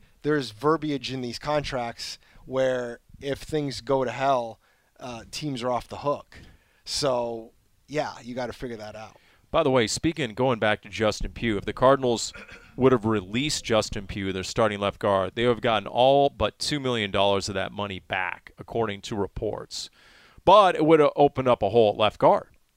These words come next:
Speaker 2: And Justin Pugh, when healthy, played pretty darn well last year by most accounts. In
Speaker 1: Yeah.
Speaker 2: fact, I was giving Justin a, you know, hard time because, you know, he's always talking, he's always bagging on the Pro Football Focus folks. Like, how, how do they know anything about what my assignment is in offensive line? How can they grade me?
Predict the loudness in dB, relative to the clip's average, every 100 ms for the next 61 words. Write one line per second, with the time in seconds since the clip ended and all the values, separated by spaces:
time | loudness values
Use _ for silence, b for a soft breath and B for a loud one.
0 | _ _ -12 -2 2 2 2 -2 0 2
1 | 2 2 0 -6 -2 2 2 0 _ 0
2 | 2 2 2 4 6 4 6 6 6 2
3 | -2 -6 -8 -2 -2 0 0 0 -2 -2
4 | 0 0 -4 -2 0 0 -4 b b b
5 | -4 -2 0 0 4 4 4 0 0 0
6 | 0 -2 0 2 2 2 2 2 0 -2
7 | 0 -2 0 0 4 6 6 6 4 4
8 | 2 6 6 6 2 0 0 -2 2 2
9 | 4 2 6 6 6 4 4 -2 0 2
10 | 2 0 0 2 4 2 2 2 2 -2
11 | 0 0 0 2 4 4 2 -2 -4 -2
12 | -2 0 -4 -2 0 0 0 -4 -2 0
13 | -2 -4 -6 -4 -2 -2 -4 -8 -8